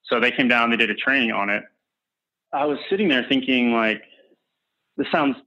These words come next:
really too good to be true." I-, if you look at a, a roof that you would need to do a tear off,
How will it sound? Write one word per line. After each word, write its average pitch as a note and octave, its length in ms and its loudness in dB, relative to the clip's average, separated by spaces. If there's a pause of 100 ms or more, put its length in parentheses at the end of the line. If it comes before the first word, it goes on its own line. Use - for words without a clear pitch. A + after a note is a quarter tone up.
(440)
really D3 400 -2 (140)
too D3+ 120 0
good C3+ 280 -2
to B2 100 -8
be A2 260 -4 (140)
true." A2 600 0 (720)
I-, G3 160 -4 (120)
if - 100 -6
you C3 100 2
look B2+ 160 0
at A#2+ 140 0 (220)
a, A#2+ 380 0
a - 40 0
roof A#2 300 0 (640)
that A#2+ 140 -2
you A#2+ 100 2
would A#2 80 2
need A2+ 140 2
to G#2+ 60 0
do G#2+ 200 2
a G2+ 60 0
tear A2+ 340 0
off, G2 280 2